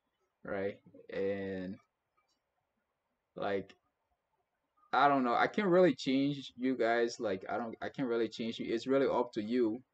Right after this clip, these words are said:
right? Uh, if you're gonna, like, keep the opinion that you have about me,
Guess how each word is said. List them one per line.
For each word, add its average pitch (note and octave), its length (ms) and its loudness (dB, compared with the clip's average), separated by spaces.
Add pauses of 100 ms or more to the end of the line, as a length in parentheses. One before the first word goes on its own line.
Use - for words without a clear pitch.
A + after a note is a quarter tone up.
(120)
right? G2+ 300 -6 (180)
Uh, F#2+ 520 -4 (1040)
if B2 240 2
you're A#2 120 -4
gonna, A2+ 200 -2
like, G2+ 300 -2
keep B2 200 -6
the G#2+ 120 0
opinion A2+ 460 -4
that G2 100 -2
you G2+ 120 -6
have G#2+ 260 -6
about G2 320 -6
me, G#2+ 260 -8